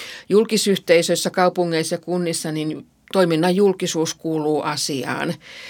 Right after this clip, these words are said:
Et me totutaan julkisuuteen kaikissa muussakin suhteessa niin, että, että nää, nää asiat täytyy kans lähteä siitä, että, että julkisuus kuuluu, kuuluu vaan siihen toiminnan luonteeseen.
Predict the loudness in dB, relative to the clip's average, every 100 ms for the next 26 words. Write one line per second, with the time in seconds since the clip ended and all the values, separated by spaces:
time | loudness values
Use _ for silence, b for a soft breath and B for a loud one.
0 | B -6 -2 -2 -4 -2 0 2 2 2
1 | 4 2 2 -2 -4 -4 -2 -2 -2 -2
2 | -2 -2 0 0 -2 -4 -4 -4 -4 -4
3 | -4 -2 -2 -4 -4 -4 -6 -6 -6 -6
4 | B B B -8 -2 -2 0 -2 2 0
5 | 0 -6 -4 -6 -2 -2 -2 -4 -2 -2
6 | -2 -6 -2 -2 -4 -8 -8 -8 -8 -10
7 | -12 -12 B B B B B B B -12
8 | -10 -6 -4 -2 -2 -2 -6 -6 -8 -10
9 | -10 -8 -8 -10 -12 B B B -6 -4
10 | -2 -2 -2 -4 -6 -8 -8 -6 -6 -8
11 | -8 -8 -8 -10 -10 -10 -10